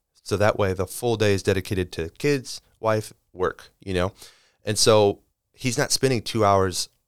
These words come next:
in the evening lifting weights or running or whatever. He's at home being intentional with his family or with his work. And that's huge, because I think about if I apply that to my life,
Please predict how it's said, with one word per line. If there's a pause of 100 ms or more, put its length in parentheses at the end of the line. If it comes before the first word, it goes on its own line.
(160)
in
the (100)
evening (840)
lifting
weights
or
running
or
whatever.
He's (420)
at
home (400)
being
intentional
with
his
family (300)
or
with
his
work. (540)
And (1120)
that's
huge,
because (580)
I
think
about
if
I
apply
that
to
my
life,